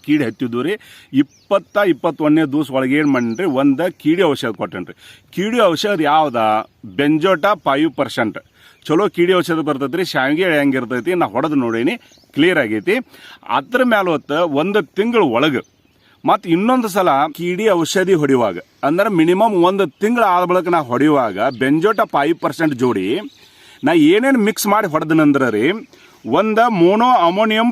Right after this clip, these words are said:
ಫಾಸ್ಫೇಟ, ಇನ್ನೊಂದ ಕಾರ್ಬನ್ ಡೈಜಿಮ್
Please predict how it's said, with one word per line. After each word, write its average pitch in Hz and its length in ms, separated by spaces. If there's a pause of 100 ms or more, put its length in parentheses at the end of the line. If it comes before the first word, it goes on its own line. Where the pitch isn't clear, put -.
(100)
ಫಾಸ್ಫೇಟ, 156 480 (880)
ಇನ್ನೊಂದ 240 380 (640)
ಕಾರ್ಬನ್ 208 460
ಡೈಜಿಮ್ 202 420